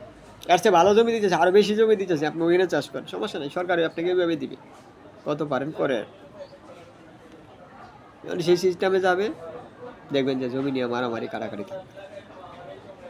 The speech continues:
কারণ জমি যদি সরকার নিয়ে নেয়,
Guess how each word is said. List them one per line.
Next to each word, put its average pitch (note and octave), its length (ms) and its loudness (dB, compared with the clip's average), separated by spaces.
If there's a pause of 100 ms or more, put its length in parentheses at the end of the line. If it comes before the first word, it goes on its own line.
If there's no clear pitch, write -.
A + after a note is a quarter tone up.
(380)
কারণ C#3 220 0
জমি G#3 500 4 (1120)
যদি E3+ 140 2
সরকার G#3 400 2
নিয়ে B3 200 6
নেয়, B3 260 6